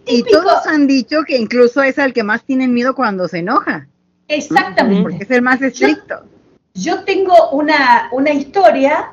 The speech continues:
Speaker 2: ¿no? Que vi en un momento en algún documental de estos que me sumerjo para, para, para tratar de compensar los diez años que <laughs> hace que no los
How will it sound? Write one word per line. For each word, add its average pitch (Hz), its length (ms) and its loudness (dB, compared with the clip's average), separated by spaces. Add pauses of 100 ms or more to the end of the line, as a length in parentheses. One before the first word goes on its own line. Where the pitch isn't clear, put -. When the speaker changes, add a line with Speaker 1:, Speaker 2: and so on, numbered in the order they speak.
(140)
Speaker 2:
¿no? 226 460 -2
Que 202 240 -4
vi 247 320 -4
en 220 160 -2
un 247 140 -2
momento 247 500 0
en 208 140 0
algún 233 440 2
documental 226 680 2
de 240 80 4
estos 240 280 0
que 233 120 -2
me 220 140 -2
sumerjo 254 760 2
para, 208 400 0
para, 214 240 -2
para 214 180 -4
tratar 269 520 0
de 311 180 0
compensar 226 720 2
los 254 160 4
diez 277 240 2
años 302 380 4
que 233 260 4
<laughs> 302 60 2
hace 262 280 -4
que 226 120 2
no 220 100 -2
los 285 140 4